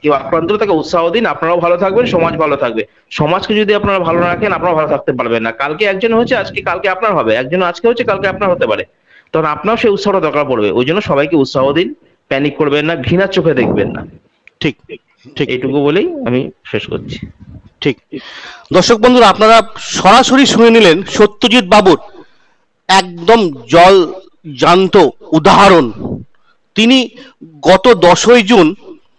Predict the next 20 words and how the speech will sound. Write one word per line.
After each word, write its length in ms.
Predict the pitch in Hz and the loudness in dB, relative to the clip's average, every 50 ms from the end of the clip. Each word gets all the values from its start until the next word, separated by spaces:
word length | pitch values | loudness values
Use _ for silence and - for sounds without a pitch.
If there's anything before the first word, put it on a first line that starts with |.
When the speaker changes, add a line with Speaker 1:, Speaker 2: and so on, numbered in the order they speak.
| _ _ _ _ _ _ _ - | _ _ _ _ _ _ _ 2
Speaker 2:
তার 220 | 185 185 180 170 | 4 4 4 4
report 340 | 160 180 - - 214 220 196 | 2 0 0 2 2 4 4
এসেছিল 460 | 185 - - 208 - - 190 151 120 - _ _ - - - | 2 2 2 0 0 2 0 0 0 -2 _ _ -20 -14 -6
positive 420 | - 143 160 139 156 160 - 120 110 _ - 123 131 - 113 - _ _ _ _ _ _ _ _ _ _ _ _ _ _ _ _ _ _ _ _ - | 0 0 0 0 0 -4 -6 -8 -10 _ -18 -20 -20 -20 -20 -20 _ _ _ _ _ _ _ _ _ _ _ _ _ _ _ _ _ _ _ _ 0
এবং 340 | 165 175 196 208 175 131 - - - - - _ _ _ _ _ _ _ _ - | 2 4 4 4 4 2 -2 -8 -20 -20 -20 _ _ _ _ _ _ _ _ -14
স-, 300 | - - - - - 131 - 151 139 - _ - | -10 -10 -8 -8 -8 -6 -2 -2 -2 -2 _ 0
তারপর 480 | 175 175 185 175 - - 190 202 196 196 - - | 2 4 4 2 0 0 2 2 2 2 0 -2
থেকে 240 | 208 185 180 170 143 | -2 0 0 0 2
দশটা 480 | 131 165 165 160 - - - 185 170 | 4 2 2 2 0 0 2 2 4
দিন 300 | 147 175 185 160 127 117 - - - | 4 4 2 2 0 -2 -6 -10 -4
তিনি 180 | 175 180 185 170 | -2 0 0 0
কল্যাণী 520 | - - 175 180 180 185 185 180 151 123 - - _ - 160 - - - _ _ _ _ _ _ _ _ _ _ _ _ - | 2 4 4 6 6 6 6 4 2 0 -2 -10 _ -20 -20 -20 -20 -20 _ _ _ _ _ _ _ _ _ _ _ _ -4
এসআর 400 | 175 180 175 - 202 196 190 160 - - - _ _ _ _ _ _ _ _ - | -2 0 0 4 4 4 4 2 0 -10 -18 _ _ _ _ _ _ _ _ -2
কার্নিভালে 600 | - 175 175 185 190 190 185 202 202 190 160 120 - - - - - _ _ _ _ _ _ _ - | 2 2 4 4 4 4 4 4 4 4 4 2 0 -6 -20 -20 -20 _ _ _ _ _ _ _ 2
তার 180 | 180 175 156 143 - - - - | 4 4 4 2 -2 -8 -12 -10
চিকিৎসা 460 | - 175 - 208 - - - 214 175 | -8 -4 -4 -2 -2 2 2 2 4
হয়। 200 | 156 175 180 214 - - - - _ _ _ _ _ _ _ _ _ _ _ _ _ _ _ _ _ _ _ - | 4 4 2 2 -2 -12 -20 -20 _ _ _ _ _ _ _ _ _ _ _ _ _ _ _ _ _ _ _ -6
চিকিৎসা 420 | - 196 - 247 214 - - 233 | -6 -4 0 0 0 2 2 2
হওয়ার 320 | 170 175 175 185 185 160 - | 2 4 4 4 4 2 2
পর 280 | - 165 170 156 120 | 2 4 4 4 4